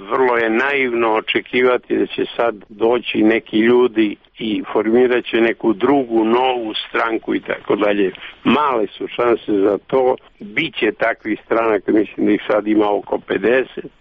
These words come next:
ali to će biti stranke komete koje će biti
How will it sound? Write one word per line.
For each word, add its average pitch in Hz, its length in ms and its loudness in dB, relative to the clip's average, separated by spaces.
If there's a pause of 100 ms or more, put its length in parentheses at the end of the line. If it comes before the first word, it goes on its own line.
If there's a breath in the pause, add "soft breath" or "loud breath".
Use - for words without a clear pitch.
(260 soft breath)
ali 117 360 0
to 147 200 0
će - 160 -2
biti 135 460 0
stranke 131 560 0
komete 117 840 0
koje 107 320 0
će 104 320 -2 (200)
biti 113 540 -2